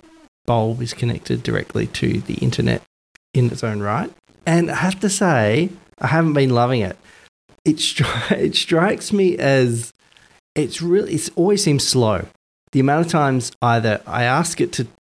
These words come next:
turn the light on and then I stand there in the dark for ten seconds and then the light goes on,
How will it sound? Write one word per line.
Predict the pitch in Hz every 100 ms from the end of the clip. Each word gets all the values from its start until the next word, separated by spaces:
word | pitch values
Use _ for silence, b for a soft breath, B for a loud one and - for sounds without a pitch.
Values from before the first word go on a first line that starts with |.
| -
turn | 135 120
the | 110
light | 104 101 104
on | 101 92 92 - -
and | 120 107 104 104 - _ _ _ _
then | 117
I | 107
stand | - 120 113
there | 113
in | 98
the | 98 -
dark | 107 101 104 -
for | 113
ten | - 107
seconds | 92 - - 101 95 - - _ _ _ -
and | 123
then | 113 101
the | 101
light | 98 113 -
goes | 113 104
on, | 101 95 113